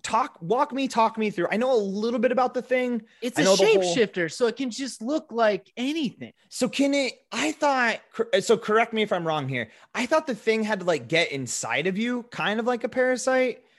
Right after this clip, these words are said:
Speaker 1: and then, like, controlled
Speaker 2: Yeah,
Speaker 1: your body.
Speaker 2: it's gotta get, like, into, yeah, yeah. Once it, like, tastes your delicious goo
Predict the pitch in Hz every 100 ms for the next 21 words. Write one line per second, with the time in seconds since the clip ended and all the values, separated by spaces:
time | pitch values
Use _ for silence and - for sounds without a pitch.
0 | _ _ 196 220 226 226 226 226 226 226
1 | 254 240 247 233 302 262 247 254 311 254
2 | 269 247 214 - 240 247 220 233 240 233
3 | 151 92 - 220 208 147 160 240 262 269
4 | 226 175 170 - 233 233 - 180 147 _
5 | _ 185 196 165 147 - 185 156 113